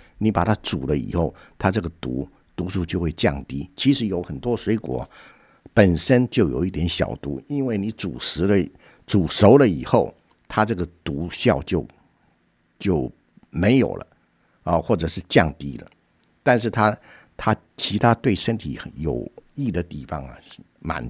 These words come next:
多的。只是你银杏啊，啊，一天啊，一天你不要在记载上面它有讲，你不要一天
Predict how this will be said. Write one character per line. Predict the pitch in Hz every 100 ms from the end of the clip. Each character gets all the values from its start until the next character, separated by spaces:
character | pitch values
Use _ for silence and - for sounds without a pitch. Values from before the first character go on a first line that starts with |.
| -
多 | 90 78
的。 | 76 - _ _ -
只 | 98
是 | 90 107 - - _ _ _
你 | - 90
银 | 78 92 120
杏 | - 117
啊， | 95 65 _ _ _ _
啊， | - 196 -
一 | 165
天 | - - 175 170
啊， | 131 82 _ _ _ _
一 | 160 165
天 | - 147 143 - _
你 | - 92 87 - _
不 | 92 113 156
要 | 127 - - - _ _ -
在 | 151 110
记 | - 196 120
载 | 71
上 | 76 117 110
面 | 117 76 65
它 | -
有 | 110 80 95
讲， | - - - _ - _ - - -
你 | 101 87
不 | - 139
要 | 156
一 | 123 -
天 | - 117 139